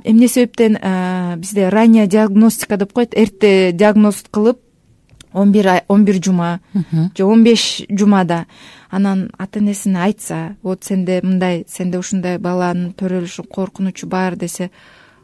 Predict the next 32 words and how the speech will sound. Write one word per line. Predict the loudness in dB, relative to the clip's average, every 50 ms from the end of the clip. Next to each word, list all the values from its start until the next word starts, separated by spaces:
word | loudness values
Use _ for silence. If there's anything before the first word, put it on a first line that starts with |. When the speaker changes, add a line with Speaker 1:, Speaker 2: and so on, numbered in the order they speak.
| _ _
Speaker 1:
алар | -6 -2 0 0 0 0
эми | 0 0 0 0 0 0
өздөрү | 0 2 2 2 4
ойлонуп | 4 2 2 2 2 0 0 0 0
көрүшөт, | 0 0 0 2 2 0 0
Speaker 2:
Чечим |
чыгарып | 0 -2 -4 -4 -4
Speaker 1:
ка-, | -4 -4
Speaker 2:
алышат, | -6 -6 -6 -6
э? |
Speaker 1:
чечим | -4 -4 -2 0 -2 -2
чыгарып | -2 -2 -4 -2 -2 -2
алышат | -2 -4 -6 -8 -10 -10 -10 _
да, | -12 -12 -12 -10
кандай | -4 -2 -2 0 0 0
кылат? | 0 0 -2 -2 -4
Speaker 2:
Мгм. | -4 -4 -6 -8 -14 -20 -20 -20 -20 -20 -20 _ _
Speaker 1:
Кайра | -10 -8 -6 -6 -6 -8 -10 -8
калтырабы | -6 -4 -4 -4 -4 -4 -4 -4 -4 -6 -6 -6 -8 -8 -10 -12 -12
же | -10 -10 -10 -8
башка | -8 -8 -10 -6 -6 -2 0
жолдорун | 0 2 2 2 0 0 -2 -4
карап | -6 -6 -8 -8 -8 -8 _
көрөбү? | -8 -6 -6 -4 -4 -4 -2 0 0 0 -2 -2 -4 -6
Speaker 2:
Мгм. | -6 -6 -4 -6 -8 -10 -12 _
Speaker 1:
Ушундай. | -16 -10 -6 -4 -4 -4 -4 -4 -6 -8 -10 _ -20 -20 _ -12
А | -10 -8 -6 -6 -6 -4
уже | -4 -4 -4 -2 0 0 0 -2 -4 _ _ _ _ _ _ _ _ _ -14
сиз | -10 -8 -4 -4
айткан | -4 -4 -4 -4 -4 -4 -4 -4
акыркы | -6 -8 -4 -4 -4 -4 -2 0 0 2 2 0
срокто | 0 -2 0 0 0 0 -4 -6 -4 -2 -2 -2 -2